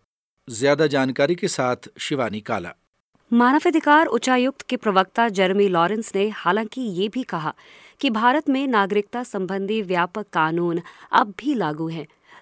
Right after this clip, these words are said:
Speaker 2: लेकिन ये नागरिकता संशोधन अधिनियम लोगों द्वारा नागरिकता हासिल करने की योग्यताओं और दावों पर भेदभावपूर्ण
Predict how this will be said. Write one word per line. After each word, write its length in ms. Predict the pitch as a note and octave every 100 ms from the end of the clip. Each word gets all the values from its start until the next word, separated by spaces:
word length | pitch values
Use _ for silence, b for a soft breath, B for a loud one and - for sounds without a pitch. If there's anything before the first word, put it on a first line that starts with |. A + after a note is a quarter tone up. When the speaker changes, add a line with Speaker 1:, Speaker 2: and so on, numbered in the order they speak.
| A#3+
Speaker 2:
लेकिन 280 | C4+ D4
ये 120 | C#4+ C#4
नागरिकता 540 | A#3 G3 G#3 - C4
संशोधन 640 | B3 G#3 G3 G3 G3 B3+
अधिनियम 560 | D4+ F#3+ F#3 G3+ G3+ G3+
लोगों 440 | F#3 F#3+ G3 C4+
द्वारा 360 | B3 G3 F#3 F#3+
नागरिकता 540 | F#3 E3 E3+ F3 -
हासिल 400 | G#3+ F3+ F3 F3+
करने 340 | E3+ E3+ D#3+ F#3+
की 200 | F#3+ E3+
योग्यताओं 560 | D#3 D#3 D3+ E3+ G3+ B3 b b b
और 140 | A#3+
दावों 420 | A3 F3 F3+ A3 C#4+
पर 240 | F3 F3+ b b G3+
भेदभावपूर्ण 880 | F#3+ B3+ A3+ G#3 G#3+ - F#3+ F#3